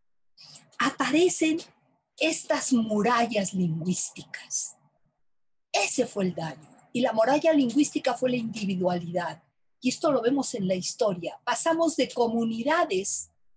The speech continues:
a individuos. E-, este es el gran peligro y creo que por ahí lo habitual, además, pues es el olvido, ¿no? Claro,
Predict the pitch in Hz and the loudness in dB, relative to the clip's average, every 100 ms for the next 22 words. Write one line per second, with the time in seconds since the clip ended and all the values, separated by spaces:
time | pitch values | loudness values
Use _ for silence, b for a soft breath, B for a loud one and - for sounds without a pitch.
0 | _ _ _ - 226 226 214 185 214 240 | _ _ _ -6 -2 0 0 0 2 4
1 | 285 202 165 - - - - _ _ _ | 4 2 -6 -8 -8 -8 -12 _ _ _
2 | _ _ _ _ _ - - 262 262 _ | _ _ _ _ _ -20 -12 -8 -8 _
3 | - 381 - - 381 - 285 233 240 294 | -2 0 0 4 4 4 2 2 2 2
4 | 349 349 277 240 247 208 247 254 294 - | 4 2 0 0 -2 -2 0 0 0 -6
5 | - 269 311 311 277 262 226 214 214 220 | -4 0 0 0 -4 -2 -2 0 0 4
6 | 269 320 - _ B B B B - - | 4 4 0 _ B B B B -18 0
7 | 254 269 254 - 381 453 285 208 240 320 | 2 4 2 2 2 2 0 0 -2 -4
8 | - - 285 285 220 175 175 233 190 185 | -4 0 2 2 0 -2 -4 -4 -4 -6
9 | - 214 233 - 175 190 | -6 -10 -10 -10 -10 -10